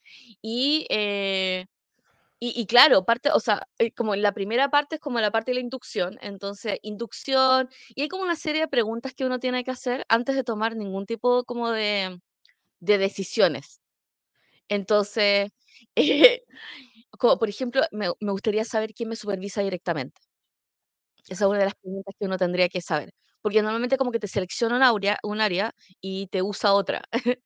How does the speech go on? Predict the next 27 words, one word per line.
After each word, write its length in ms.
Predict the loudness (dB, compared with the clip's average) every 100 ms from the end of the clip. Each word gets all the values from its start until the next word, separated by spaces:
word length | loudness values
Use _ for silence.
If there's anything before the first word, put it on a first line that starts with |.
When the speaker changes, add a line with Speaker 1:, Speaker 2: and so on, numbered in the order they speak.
| -12
Speaker 1:
Entonces, 500 | -8 -2 -2 -4 -10
como, 240 | -8 -10 -12 -20 -6
me 60 | 0
gustaría 260 | 2 4 2
saber 300 | 2 0 0
a 120 | -2
quién 200 | 0 4
le 100 | 6
reporto, 640 | 6 6 4 2 -4 -8 -10 _ _ _ _ -20 -4
me 60 | 2
gustaría 300 | 4 4 2
saber 200 | -2 -4
el 80 | 0
contacto 540 | -2 0 -2 -2 -2
de 60 | -2
esa 160 | -2
persona, 520 | -2 -2 -2 0 -2 -8 -18 -20 -8
me 80 | -4
gustaría 280 | 0 0 0
saber 200 | -2 -2
cuáles 200 | -2 -2
son 100 | -4
los 80 | -4
canales 420 | -2 0 0 0
de 80 | -2
comunicación. 800 | -2 -4 -4 -4 -2 0 0 -2 -14 _ _ _ -20 _
Em, 760 | -4 -2 -2 -4 -6 -8 -10 -14